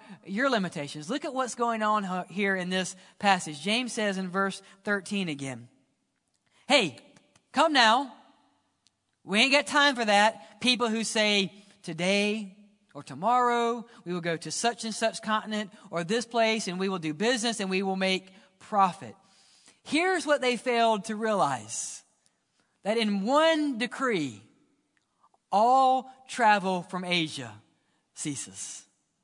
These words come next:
That in one press conference, all travel from Europe can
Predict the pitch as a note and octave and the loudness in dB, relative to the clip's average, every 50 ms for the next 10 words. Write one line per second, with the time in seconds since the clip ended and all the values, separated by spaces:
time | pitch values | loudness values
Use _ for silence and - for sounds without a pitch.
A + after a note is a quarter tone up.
0 | _ _ _ _ _ _ _ _ _ _ _ _ _ _ _ - F#3 A3 B3 B3 | _ _ _ _ _ _ _ _ _ _ _ _ _ _ _ -2 0 2 2 2
1 | A#3 A3+ G#3+ G3 G3 A#3+ C4+ C#4+ D4+ D#4+ E4 E4+ E4+ E4 D#4+ D4 - - _ _ | 0 -2 -2 -2 -2 0 2 2 4 4 4 4 2 0 -6 -10 -10 -14 _ _
2 | _ _ _ _ _ _ _ _ - - - D#3 D3 - - - - C3+ - - | _ _ _ _ _ _ _ _ 0 2 2 2 2 0 -2 -4 -4 -6 -8 -12
3 | B2 G#2+ - - - - - - - - - - _ _ _ _ _ _ _ _ | -18 -20 -18 -14 -12 -10 -10 -10 -10 -12 -16 -20 _ _ _ _ _ _ _ _
4 | _ _ _ _ _ _ - G#3+ A#3 B3 C#4 D4 D4 D4 D4 D4 C#4+ - - - | _ _ _ _ _ _ 2 4 6 6 8 8 8 6 6 4 0 -4 -12 -20
5 | - - - - C#4 C4 A#3+ A#3+ A3 F#3 E3 C#3+ B2 A#2+ A#2+ - _ _ _ _ | -20 -16 -8 -2 2 4 4 6 4 4 0 -6 -8 -10 -12 -16 _ _ _ _
6 | - G#3 G3 F#3 F#3 F#3 F3+ G3+ A3+ A3+ G3 D#3 B2+ A2+ - - - - _ _ | -4 -2 -2 -2 -2 -6 -4 -2 -2 0 0 -2 -4 -6 -12 -18 -20 -20 _ _
7 | _ _ _ _ _ _ _ _ _ _ _ _ _ - - G#3 G3+ G3 F#3+ F#3+ | _ _ _ _ _ _ _ _ _ _ _ _ _ -4 0 2 2 2 2 0
8 | F3 D#3+ | -2 -6